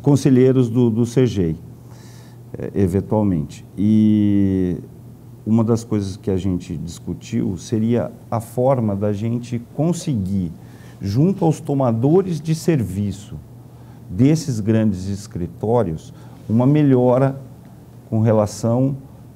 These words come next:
ao pagamento para esses grandes escritórios e isso ser repassado para os,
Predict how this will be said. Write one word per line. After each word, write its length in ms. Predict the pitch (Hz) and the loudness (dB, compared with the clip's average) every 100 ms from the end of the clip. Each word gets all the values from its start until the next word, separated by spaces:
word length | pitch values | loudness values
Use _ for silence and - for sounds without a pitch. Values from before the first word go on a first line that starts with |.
| - | -10
ao 160 | - 110 | -2 0
pagamento 760 | 120 123 120 107 110 131 139 - - - - - - - 127 120 - - | 2 2 4 4 4 4 0 -4 -14 -20 -20 -20 -20 -10 -8 -8 -12 -2
para 220 | 139 165 | 2 2
esses 280 | 190 - 131 | 0 -4 -8
grandes 480 | 117 117 110 95 101 | 0 2 2 -2 -6
escritórios 1000 | 113 - 127 117 107 101 117 131 127 127 | -8 -6 -8 -4 -2 0 0 -2 -6 -4
e 220 | 127 131 | -2 0
isso 220 | 127 127 | -2 -6
ser 260 | 113 120 117 | -6 -2 -2
repassado 680 | 120 120 110 - 104 107 107 | -2 -2 -6 -2 -2 -2 -4
para 380 | - 98 101 104 | -2 0 2 0
os, 380 | 104 - - | -6 -10 -20